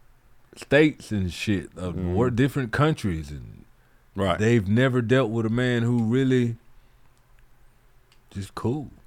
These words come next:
Speaker 2: Just cool as fuck.
Speaker 1: Just ain't trying to, I ain't
Speaker 2: <laughs>
Speaker 1: trying to take shit from you. Just don't take shit from me.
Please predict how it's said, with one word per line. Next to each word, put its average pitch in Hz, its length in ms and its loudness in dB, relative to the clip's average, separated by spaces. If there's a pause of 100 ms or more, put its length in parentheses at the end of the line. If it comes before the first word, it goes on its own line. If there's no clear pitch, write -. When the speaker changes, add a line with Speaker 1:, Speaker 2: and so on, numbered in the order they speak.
(340)
Speaker 2:
Just 95 260 -4
cool 98 260 2
as 87 80 -10
fuck. 151 280 -4
Speaker 1:
Just 101 180 -4
ain't 123 220 0
trying 131 360 -2
to, 123 140 2
I 117 160 4
ain't 143 160 0
Speaker 2:
<laughs> - 0 -
Speaker 1:
trying 143 200 -2
to 139 60 -4
take 135 240 -4
shit 143 200 -4
from 139 160 -6
you. 151 140 -2
Just 123 260 -4
don't 127 240 -6
take 139 200 -6
shit 135 200 -10
from 147 160 -10
me. 156 160 -2